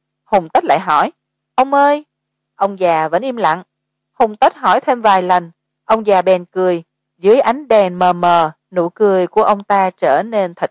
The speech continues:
ghê rợn. Ông già hạ giọng, bảo, "Nếu mấy người còn sống sót thì quay lại đây hỏi ta."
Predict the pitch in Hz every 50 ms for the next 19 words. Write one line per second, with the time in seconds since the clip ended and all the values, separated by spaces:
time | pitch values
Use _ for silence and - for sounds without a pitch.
0 | _ - 180 175 160 151 147 127 139 147 - _ _ _ _ _ _ _ _ _
1 | _ _ _ _ _ _ - 214 208 202 185 185 165 156 147 143 143 - 156 139
2 | 151 165 160 - 147 135 151 160 - _ _ _ _ _ _ - 135 131 143 185
3 | 247 285 _ _ _ _ _ _ _ _ _ _ _ _ _ _ - 202 196 202
4 | 208 220 233 254 285 302 277 262 277 330 330 247 196 175 160 - 160 156 156 -
5 | - 214 233 269 311 - - 254 254 269 302 _ _ _ _ _ - 214 180 170
6 | 165 160 160 - - 190 180 165 151 147 156 165 170 180 - 131 143 202 - -
7 | 226 220 214 208